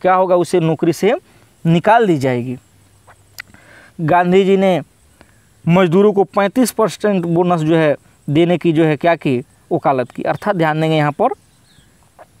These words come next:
गांधी जी क्या हुआ कि वे भी संज्ञान लिए कि क्या मिल मालिक की भी आर्थिक स्थिति कैसी है,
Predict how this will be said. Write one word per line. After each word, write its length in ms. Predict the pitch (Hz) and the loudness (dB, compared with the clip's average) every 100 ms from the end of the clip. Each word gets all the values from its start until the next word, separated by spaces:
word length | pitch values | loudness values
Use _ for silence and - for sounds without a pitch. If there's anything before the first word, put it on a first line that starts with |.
| - _ _ _ _ 147 | -20 _ _ _ _ -4
गांधी 380 | 165 165 180 | -2 2 2
जी 140 | 170 175 | 2 0
क्या 180 | 180 180 | 2 0
हुआ 200 | 160 175 | 2 0
कि 300 | 160 170 143 - - - - _ _ | 0 0 0 -6 -20 -20 -20 _ _
वे 160 | 170 170 | 0 2
भी 280 | 190 202 165 - - - | 4 2 0 -6 -20 -6
संज्ञान 480 | 175 170 170 180 185 | -2 0 0 0 0
लिए 300 | 175 165 151 | 0 0 -2
कि 220 | - 151 | -2 -2
क्या 320 | - 160 156 151 - _ 156 | 0 -2 0 -2 -8 _ -4
मिल 280 | 160 196 | 0 0
मालिक 360 | 180 170 170 170 | 0 0 0 -2
की 80 | 185 | -2
भी 160 | 160 170 | 0 0
आर्थिक 360 | 151 - 160 | -2 -4 -6
स्थिति 300 | 170 156 170 | -6 -6 -8
कैसी 380 | 151 156 143 156 | -2 -4 -2 -2
है, 220 | 143 131 | -2 -2